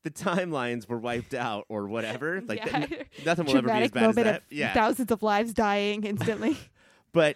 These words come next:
Speaker 1: it's, it's, n-, it's nowhere near as important as the show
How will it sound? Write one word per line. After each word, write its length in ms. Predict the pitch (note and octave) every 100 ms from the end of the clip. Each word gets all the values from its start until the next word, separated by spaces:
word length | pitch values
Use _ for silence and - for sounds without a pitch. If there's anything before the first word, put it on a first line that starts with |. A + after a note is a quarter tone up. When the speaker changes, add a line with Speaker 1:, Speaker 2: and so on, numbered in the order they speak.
| -
Speaker 1:
it's, 240 | D#3 - -
it's, 240 | D3+ - -
n-, 100 | C#3+
it's 260 | C#3+ -
nowhere 340 | C#3 C#3+ D3 C#3+
near 300 | B2+ B2+ B2+
as 320 | A2 G#2 G2
important 600 | G#2+ F#2 - B2+ B2+ B2+
as 160 | A#2 G2
the 80 | G2
show 640 | - G#2+ G2 F#2 F2